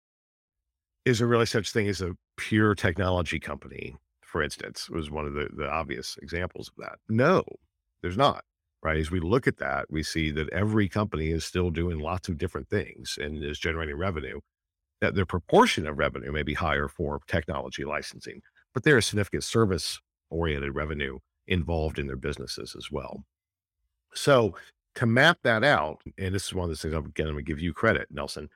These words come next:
uh, we're really trying to struggle that, how do we show this? 'Cause it's just like a big, messy, nasty Venn diagram, you know, <laughs> when you think about from an overlap perspective. But we started thinking, is there a way to, to almost show this as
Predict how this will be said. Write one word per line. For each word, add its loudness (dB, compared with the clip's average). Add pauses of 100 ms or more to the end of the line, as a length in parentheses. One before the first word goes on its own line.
(140)
uh, 2
we're -2 (120)
really 2
trying 0
to -4
struggle 0
that, -2 (160)
how -8
do 0
we 2
show -2
this? -2
'Cause -4
it's -6
just -2
like 0
a 0
big, 0
messy, 0
nasty 0
Venn 2
diagram, -2 (120)
you 6
know, 4
<laughs> -20
when 6
you 0
think 4
about 4
from 0
an 0
overlap 2
perspective. -6 (640)
But 4 (920)
we 4
started 6
thinking, 2
is -2
there 2
a 0
way 4
to, 0
to -8
almost -2
show -2
this -2
as -8